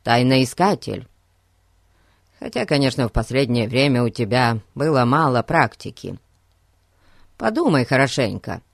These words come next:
сообрази, как выяснить то, что нам надо узнать, а потом ступай выполнять задание.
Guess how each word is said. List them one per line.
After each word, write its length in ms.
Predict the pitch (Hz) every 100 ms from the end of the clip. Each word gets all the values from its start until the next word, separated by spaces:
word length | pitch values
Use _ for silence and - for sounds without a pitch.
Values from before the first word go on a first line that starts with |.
| _ _ _
сообрази, 960 | - - 117 117 120 113 156 202 110 - -
как 320 | 139 101 -
выяснить 760 | 127 147 104 95 110 98 - _ _
то, 140 | - 123
что 180 | - 120
нам 200 | 120 120
надо 260 | 127 127
узнать, 500 | 131 123 117 101 - _ _ _ _ _ _ -
а 160 | 226
потом 400 | 269 269 143 196
ступай 380 | 175 151 127 123
выполнять 600 | 185 220 233 185 113 127
задание. 680 | 143 123 107 95 101 87